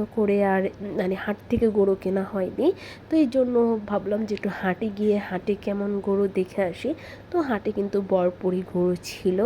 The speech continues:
যেহেতু এটা প্রায় ঈদের চার দিন আগের ভিডিও হবে, তার জন্য গরু দিয়ে ভরা। আর এটা হচ্ছে কমলাপুর হাট, আমাদের বাসা যেহেতু মুগদা,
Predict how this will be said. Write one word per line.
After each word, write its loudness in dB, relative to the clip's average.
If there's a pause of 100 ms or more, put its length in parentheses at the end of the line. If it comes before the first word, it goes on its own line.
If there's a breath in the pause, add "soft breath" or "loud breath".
(140)
যেহেতু -4
এটা -6
প্রায় 2 (640 loud breath)
ঈদের 4 (460)
চার 2 (140)
দিন 6 (260)
আগের 2 (100)
ভিডিও 0
হবে, 2 (380 loud breath)
তার 0
জন্য 2 (320)
গরু 0
দিয়ে 4 (140)
ভরা। -2 (120)
আর 0
এটা 2
হচ্ছে -2 (100)
কমলাপুর 2 (100)
হাট, 0 (400 loud breath)
আমাদের 2
বাসা -2
যেহেতু -2
মুগদা, 0